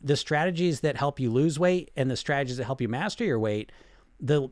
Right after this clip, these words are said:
weight mastery strategies are actually a lot easier, right? Because with its weight loss, it's a short time frame. You just wanna get the results as fast as possible, which means you have to choose a more extreme plan.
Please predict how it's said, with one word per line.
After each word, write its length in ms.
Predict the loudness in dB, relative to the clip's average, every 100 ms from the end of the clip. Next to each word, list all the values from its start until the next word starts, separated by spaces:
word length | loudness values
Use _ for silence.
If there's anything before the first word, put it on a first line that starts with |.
| -6
weight 240 | 0 2 2
mastery 380 | 0 0 0 -2
strategies 320 | 0 0 0
are 60 |
actually 360 | 0 0 0 0
a 40 |
lot 160 | 2 2
easier, 480 | 0 0 -2 -6 -14 -20 -20 -10
right? 220 | -2 0 0
Because 340 | 0 0 0 -8 -8 0
with 160 | 2
its 160 | 2 4
weight 220 | 2 4
loss, 420 | 2 4 4 2
it's 140 | -2 -4
a 40 |
short 300 | 0 0 0
time 300 | -2 -4 -2
frame. 180 | -2 0
You 80 | 0
just 160 | 0
wanna 100 | -2
get 100 | -2
the 80 | -2
results 340 | 0 0 -2
as 100 | -6
fast 320 | -4 -4 -4 -6
as 80 |
possible, 640 | -6 -4 -2 -2 -4 -8 -16 _
which 200 | -6 -4
means 480 | 0 0 0 0 -4 -10 -10 0
you 100 | 0
have 120 | 0
to 80 | -4
choose 540 | -2 0 2 0 -4 -6
a 80 | -4
more 160 | -2 -2
extreme 400 | -2 -2 0 0
plan. 480 | 0 -2 -2 -8